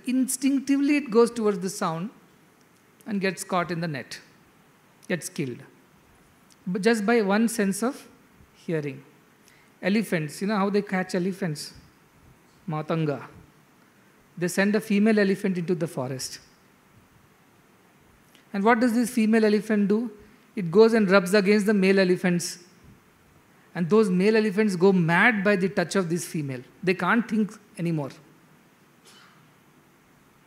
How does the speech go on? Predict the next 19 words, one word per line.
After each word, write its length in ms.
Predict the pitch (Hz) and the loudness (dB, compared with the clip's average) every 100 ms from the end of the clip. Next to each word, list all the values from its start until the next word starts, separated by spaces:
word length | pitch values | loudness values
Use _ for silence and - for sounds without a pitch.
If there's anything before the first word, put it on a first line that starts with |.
| _ _ _ - | _ _ _ -6
They 100 | 196 | -4
just 220 | 233 190 | -2 0
lose 240 | 202 247 | 2 2
all 420 | 196 208 247 254 | 2 0 2 2
sense 300 | 233 226 214 | 2 0 0
of 260 | 208 214 - - _ _ _ _ _ | -2 -4 -8 -20 _ _ _ _ _
discrimination 720 | 170 170 - 185 185 185 190 185 | -8 -4 -2 0 0 0 -2 -2
thinking. 460 | - 156 - 147 135 - _ _ _ _ _ _ _ _ _ - | -4 -6 -6 -12 -14 -20 _ _ _ _ _ _ _ _ _ -8
And 120 | 185 | -4
this 120 | 185 196 | 0 2
one 180 | 214 | 2
female 300 | 240 233 226 | 2 0 2
elephant 280 | 226 208 214 | 4 4 0
comes 200 | 208 190 | 0 -2
back 180 | 185 208 | 0 0
with 140 | 202 | 0
ten 200 | 196 180 | 0 0
male 180 | 185 180 | 2 0
elephants. 500 | 165 156 151 143 139 | 0 -2 -6 -10 -12